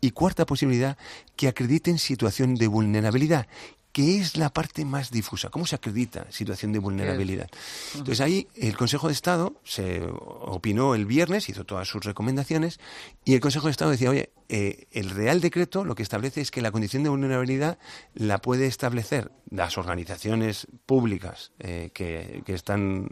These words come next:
Speaker 1: eh, que tienen esa competencia en la materia, o organizaciones de la sociedad civil que estén acreditadas como colaboradoras
Speaker 2: De
Speaker 1: de
Speaker 2: las organizaciones públicas, ¿no?
Speaker 1: de
Speaker 2: De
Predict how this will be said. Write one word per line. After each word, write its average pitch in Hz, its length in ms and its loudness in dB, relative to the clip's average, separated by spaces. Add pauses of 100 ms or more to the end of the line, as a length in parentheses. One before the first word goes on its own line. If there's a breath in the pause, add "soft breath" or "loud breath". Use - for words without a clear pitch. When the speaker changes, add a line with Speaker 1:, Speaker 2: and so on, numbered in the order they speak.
Speaker 1:
eh, - 280 -6
que 110 80 -4
tienen 107 260 2
esa 107 160 -2
competencia 107 340 -2
en 113 40 0
la - 60 0
materia, 170 360 0 (380 loud breath)
o 208 200 4 (180)
organizaciones 123 600 2
de 107 80 0
la 98 100 2
sociedad 143 400 0
civil 151 300 0
que - 80 -4
estén 151 200 -2
acreditadas 127 540 0
como 101 240 2
colaboradoras 117 800 2 (240 loud breath)
Speaker 2:
De 160 180 4
Speaker 1:
de 127 80 8
Speaker 2:
las 143 160 2
organizaciones 120 840 -4
públicas, 95 640 -10
¿no? 120 100 0
Speaker 1:
de 139 140 6
Speaker 2:
De 139 160 -6